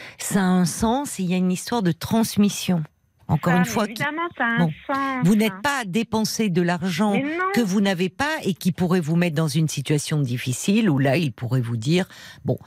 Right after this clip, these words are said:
Speaker 1: d'ailleurs, lui, c'est le gendre, il ne devrait pas avoir à le dire,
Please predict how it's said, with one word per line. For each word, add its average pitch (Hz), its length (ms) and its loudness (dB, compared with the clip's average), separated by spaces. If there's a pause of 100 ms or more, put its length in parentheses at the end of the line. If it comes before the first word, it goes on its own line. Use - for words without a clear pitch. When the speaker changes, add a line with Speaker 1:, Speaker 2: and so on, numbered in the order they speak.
Speaker 1:
d'ailleurs, 143 360 4
lui, 151 240 4
c'est - 160 -2
le 139 60 2
gendre, 135 520 2 (100)
il 135 100 4
ne 135 40 6
devrait 131 240 2
pas 170 160 0
avoir 131 260 0
à 123 60 2
le 123 140 2
dire, 135 420 0